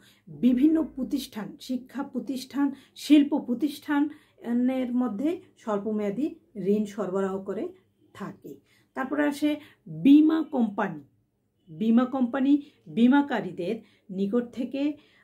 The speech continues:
আদায়কৃত যে প্রিমিয়াম তোমার, উম, অলস না রেখে বিভিন্ন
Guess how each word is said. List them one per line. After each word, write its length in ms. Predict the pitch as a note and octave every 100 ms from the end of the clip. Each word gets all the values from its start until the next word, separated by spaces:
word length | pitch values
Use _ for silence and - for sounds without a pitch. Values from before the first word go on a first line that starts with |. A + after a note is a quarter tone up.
| _
আদায়কৃত 920 | G3 G3+ B3+ D4 - G#3 G3 F3+ D3+
যে 260 | G#3 D3 G3+
প্রিমিয়াম 880 | G3+ - B3+ C4 C#4 C#4+ C#4+ C#4+ C#4+ _ _ -
তোমার, 280 | G#3+ A3+ A3+ - _ -
উম, 260 | F#3+ F#3
অলস 560 | - A3+ C4+ D4+ - -
না 300 | A#3 B3+ C#4
রেখে 420 | C#4+ C4+ - G3+ - F#3 D3+
বিভিন্ন 440 | A3 A3+ A#3+ B3+